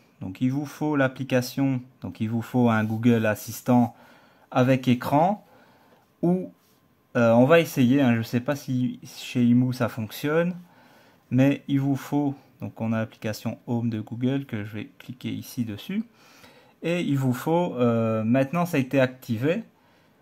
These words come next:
euh, un assistant Chromecast sur, euh, votre télé, hein. Et là on peut diffuser la, la vidéo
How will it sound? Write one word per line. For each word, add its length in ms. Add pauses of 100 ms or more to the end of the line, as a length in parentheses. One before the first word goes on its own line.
(140)
euh, 360
un 500
assistant 720 (380)
Chromecast 880
sur, 360
euh, 560
votre 240
télé, 380
hein. 180 (680)
Et 200
là 140
on 100
peut 220
diffuser 800 (840)
la, 680
la 180
vidéo 600